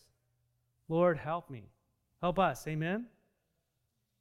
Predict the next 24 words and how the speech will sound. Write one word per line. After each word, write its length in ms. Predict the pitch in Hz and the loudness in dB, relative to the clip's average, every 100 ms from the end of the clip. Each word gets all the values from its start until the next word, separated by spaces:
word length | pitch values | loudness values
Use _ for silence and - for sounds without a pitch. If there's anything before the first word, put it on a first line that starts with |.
| _ _ _ - | _ _ _ -14
Pure 540 | - 220 233 214 160 | 0 6 10 10 10
and 140 | 143 127 | 2 0
holy 340 | 175 214 202 | 4 6 4
church. 260 | - 202 147 | 4 2 6
What 160 | 254 | 6
is 100 | 285 | 6
Jesus 320 | 269 269 240 | 2 2 0
doing 220 | - 247 254 | 0 2 2
as 100 | 190 | 0
he's 160 | 180 | 0
walking 300 | 185 208 202 | 4 4 4
around 340 | 180 185 220 180 | 0 2 2 0
us, 220 | 143 - _ _ _ _ _ _ | -4 -10 _ _ _ _ _ _
a-, 180 | - 196 | 2 4
as 140 | 190 160 | 4 4
this 180 | 202 | 0
church? 320 | - 214 190 - | 0 0 0 -2
You 60 | |
see 140 | - 233 | -4 0
what 80 | |
I'm 80 | 208 | 0
saying? 440 | - 220 220 175 143 - - | 2 2 2 0 -4 -12 -2
I'm 180 | 180 220 | 0 2
con-, 200 | - | 0